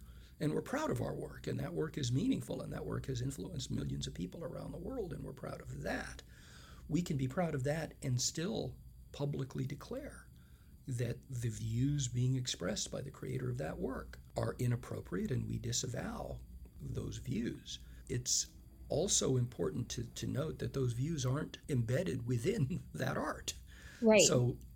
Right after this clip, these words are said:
Speaker 1: so it is possible to praise their involvement in the creation of the work because their invo-, involvement was honorable and that work itself was honorable, even as in a separate domain in her life,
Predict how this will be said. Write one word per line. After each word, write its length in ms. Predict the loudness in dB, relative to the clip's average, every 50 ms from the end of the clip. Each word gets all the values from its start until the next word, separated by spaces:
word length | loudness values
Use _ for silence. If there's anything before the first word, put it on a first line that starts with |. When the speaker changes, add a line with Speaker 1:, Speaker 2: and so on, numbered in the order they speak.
| -14 -6
Speaker 1:
so 380 | -2 2 4 6 6 6 4 4 2
it 120 | 2 4
is 140 | 4 2 2
possible 520 | 0 0 0 2 2 2 0 0 0 -2
to 340 | -2 -2 -2 0 0 0 -2 -4 -8 -14 -16 -16 -16 -16 -16 -14
praise 680 | -8 0 2 4 6 6 6 6 6 4 4 2 2 0 -6 -10 -8
their 380 | -6 0 4 6 6 6 6 6
involvement 560 | 6 6 6 6 4 4 2 0 0 0 0
in 160 | 0 0 0
the 60 | 0
creation 520 | 0 -2 -2 0 0 0 0 0 -2 -2 -2
of 140 | -4 -4 -4
the 60 | -2
work 360 | -2 -2 -2 -2 -4 -8 -8
because 320 | -8 -6 -6 -6 -6 -4
their 180 | -4 -4 -4 -4
invo-, 300 | -4 -2 -2 -4 -4 -6
involvement 400 | -4 -2 0 0 0 0 -2 -4 -4 -4
was 220 | -4 -4 -4 -6 -6
honorable 500 | -6 -6 -4 -2 -2 -2 -4 -4 -8 -8 -8
and 160 | -8 -6 -6
that 160 | -6 -6 -6
work 220 | -6 -6 -6 -6 -6
itself 340 | -6 -2 -2 -2 -2 -4 -6
was 120 | -6 -6
honorable, 440 | -6 -6 -6 -8 -10 -12 -12 -14 -18 -18 -18 -16 -16 -16 -14 -14 -14 -4 0
even 320 | 4 6 6 6 6 6 6
as 500 | 6 4 4 4 2 2 0 0 -2 -2 -6 -4 -2
in 140 | 0 0 4
a 60 | 6
separate 480 | 6 6 6 4 2 0 -2 -2 0
domain 440 | 0 0 0 0 0 0 0 0 0
in 100 | -2 -2
her 160 | -2 -4 -4
life, 460 | -2 -2 -2 -2 -2 -4 -6 -6 -8